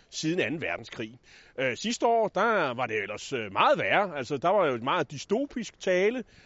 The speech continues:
Altså, der var ikke grænser for, hvad der var sket i landet og så videre. Men her, øh, til trods for alle de udfordringer og problemer, der er med klima, øh, og der er noget med noget vold, hun vil have til livs,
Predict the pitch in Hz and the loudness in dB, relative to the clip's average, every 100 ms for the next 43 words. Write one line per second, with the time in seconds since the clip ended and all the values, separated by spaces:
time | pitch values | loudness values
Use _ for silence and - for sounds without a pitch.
0 | - 147 175 170 151 135 160 190 165 156 | -6 -2 2 4 4 4 4 4 4 4
1 | 165 135 170 208 208 165 185 185 160 170 | 2 2 2 2 0 2 4 4 2 0
2 | 160 143 127 - 196 214 151 190 202 185 | 2 0 -2 -4 -6 -2 0 0 -2 -6
3 | 147 151 165 190 180 _ - - 120 113 | -6 -4 0 0 -2 _ -20 -10 -6 0
4 | 262 233 135 _ - 160 135 117 - 247 | 2 2 -2 _ 0 2 2 -2 -4 -4
5 | - 247 - 202 170 233 202 202 190 220 | 2 2 2 2 2 2 -2 -2 -2 -2
6 | 214 196 165 180 165 139 135 175 220 220 | 0 0 0 -2 -2 -2 0 0 0 2
7 | 180 190 107 - 123 156 185 208 202 190 | 2 2 -2 -8 -6 -4 -2 2 2 2
8 | - _ - 160 143 127 123 131 131 143 | -4 _ -4 0 2 0 -2 -4 0 2
9 | 135 131 135 135 127 107 101 95 95 92 | 2 2 0 0 -4 -6 -8 -14 -16 -10
10 | 92 160 240 202 165 196 165 175 165 - | 2 4 4 2 -2 -2 0 0 -2 -4
11 | 170 196 175 - | -4 -4 -6 -12